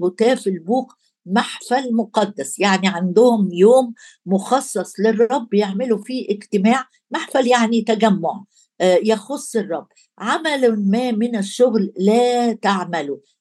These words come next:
لكن تقربون وقودا للرب". ده أول يوم في الشهر اللي هو قايل عنه هنا، "ولما استهل الشهر السابع".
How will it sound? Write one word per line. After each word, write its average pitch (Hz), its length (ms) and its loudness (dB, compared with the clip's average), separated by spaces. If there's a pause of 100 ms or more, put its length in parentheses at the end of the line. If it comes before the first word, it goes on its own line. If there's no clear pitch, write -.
لكن 247 580 0
تقربون 208 1120 0 (420)
وقودا 220 760 0 (120)
للرب". 190 480 2
ده 170 300 -2
أول 277 360 -4
يوم 214 220 -4
في - 100 -16
الشهر 147 400 -8
اللي 165 140 0
هو 208 300 4 (360)
قايل 208 280 4
عنه 208 280 -2
هنا، 226 280 0
"ولما 233 600 -2
استهل 233 640 0
الشهر 214 600 -2
السابع". - 600 -4